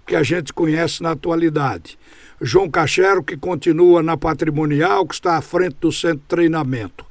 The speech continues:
No momento, o Santa Cruz está querendo fazer mudança no estatuto, o Santa Cruz está querendo modernizar o seu estatuto até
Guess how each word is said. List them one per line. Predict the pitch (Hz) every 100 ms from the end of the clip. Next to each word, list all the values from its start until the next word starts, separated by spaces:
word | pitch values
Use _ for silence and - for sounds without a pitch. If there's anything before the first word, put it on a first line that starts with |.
| - - - -
No | 220 302
momento, | 254 185 208 202 185
o |
Santa | 165 214 165 165
Cruz | 180 185 185 160 - - -
está | - - 202
querendo | 165 208 170 196 196 175 185 - _ _ -
fazer | - 196 156 180
mudança | 196 180 139 185 143 185
no | 165
estatuto, | 147 - 147 - 185 196 185 - 180 175 _ - _
o | 165 165
Santa | 208 165 170
Cruz | - 185 180
está | 202 185
querendo | - 180 180 180 185
modernizar | 190 160 185 175 170 123 170 160
o | 143
seu | - 160
estatuto | 147 - 160 147 202 202 214
até | 208 - 196 381